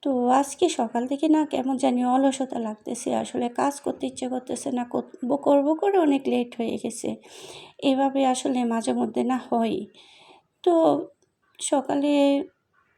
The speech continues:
বসে ছিলাম, বাচ্চারা আসলে থাকে না, ওরা স্কুল কলেজে চলে যায়, বাসাটা পুরা ফাঁকা থাকে।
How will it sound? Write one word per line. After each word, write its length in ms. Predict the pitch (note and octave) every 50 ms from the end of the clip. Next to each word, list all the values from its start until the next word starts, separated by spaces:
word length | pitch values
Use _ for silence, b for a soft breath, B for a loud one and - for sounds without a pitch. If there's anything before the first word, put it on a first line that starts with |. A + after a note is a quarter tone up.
| _ _ _ _ - A#3
বসে 360 | A#3+ C#4 C#4 - - C#4+ C4+ C4+ C4+ - -
ছিলাম, 480 | - D4 C4+ B3+ B3+ B3+ C#4 E4 E4+ C#4
বাচ্চারা 420 | B3 A#3+ - - A#3+ A#3 B3+ C4+
আসলে 340 | B3 B3 - C#4 B3+ C4 C4
থাকে 340 | C4 A#3+ A3+ A3+ - B3 A#3+
না, 280 | C4 C4+ D#4 G4 - - _ _ _ _ _ _ _ _
ওরা 280 | B3 B3 A#3+ A#3+ A#3+ A#3+
স্কুল 200 | A#3+ - C4+ B3+
কলেজে 400 | B3+ C4 C4 C4 C4 B3 C4 B3+
চলে 340 | C4 B3 B3 A#3+ B3 B3+
যায়, 260 | B3 B3 C4 C4+ D#4+ F#4+ F#4 B B B B B B B B B B B B _
বাসাটা 400 | - C#4+ C#4+ C#4 D4+ C#4+ D4 C#4
পুরা 280 | C4+ C#4+ C#4+ C4+ C#4 C#4+
ফাঁকা 520 | C#4 - A#3 A3+ - B3 A#3+ B3+ C4 C4 C4
থাকে। 560 | C4 B3+ B3+ B3+ - C#4 C#4+ F4 F#4+ - -